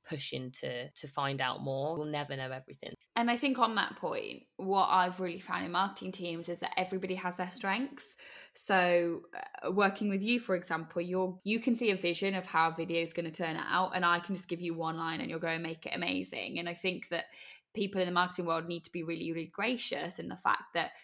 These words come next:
Speaker 2: you have your strengths and know your strengths, own your strengths, and put them to practice, but also brilliant marketing campaigns and brilliant marketing teams come out from everybody owning their channel. And
Speaker 1: collaborative approach, definitely, and I'm all for that.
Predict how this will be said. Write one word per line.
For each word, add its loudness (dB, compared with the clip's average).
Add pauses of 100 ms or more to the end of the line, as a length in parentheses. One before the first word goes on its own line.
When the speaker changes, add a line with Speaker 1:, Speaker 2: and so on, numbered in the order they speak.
(120)
Speaker 2:
you 4
have 2
your 6
strengths 2
and 4
know 8
your 6
strengths, -2 (120)
own 6
your 0
strengths, -2
and -6
put -4
them 2
to -12
practice, 2
but -8
also 2 (600)
brilliant 8
marketing 0 (380)
campaigns 2
and -4
brilliant 2
marketing -4
teams -2
come -2 (100)
out 6
from -2 (320)
everybody 2
owning 2
their -2
channel. 0
And 2
Speaker 1:
collaborative 2
approach, -6
definitely, -6
and -4
I'm -2
all -4
for -12
that. -4